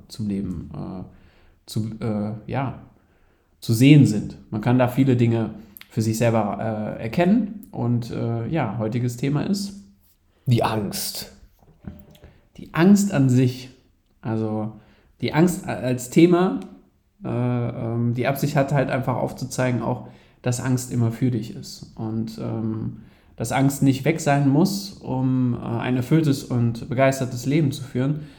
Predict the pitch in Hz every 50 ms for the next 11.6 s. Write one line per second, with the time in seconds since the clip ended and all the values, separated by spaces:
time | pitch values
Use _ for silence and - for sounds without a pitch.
0 | - _ _ _ - 123 120 123 123 120 110 120 120 - 120 117 117 113 113 110
1 | 113 120 139 151 160 160 160 - - 123 120 120 - 120 - 127 123 131 127 123
2 | 110 107 - - 107 95 107 113 117 120 120 - - - - - - - - -
3 | - 101 104 107 110 110 110 110 113 - - - 110 104 - 101 - - 117 113
4 | 113 110 110 - - 131 139 120 120 110 98 - - - - - _ _ _ _
5 | _ _ _ _ _ _ _ - - 127 120 117 120 - - 131 127 127 139 -
6 | - 190 190 147 135 - - - - - - - - - - _ - 107 104 101
7 | 107 107 113 104 - 90 90 - - - - - 175 135 - - - - 104 98
8 | 98 104 - - - - - - - - - - - - - - - _ - -
9 | _ _ _ - - - 120 - - 104 110 - - - - - - _ - -
10 | - _ _ - - - 104 - - - 143 151 147 117 - - 120 113 117 -
11 | 101 - - - 98 101 98 - - - - -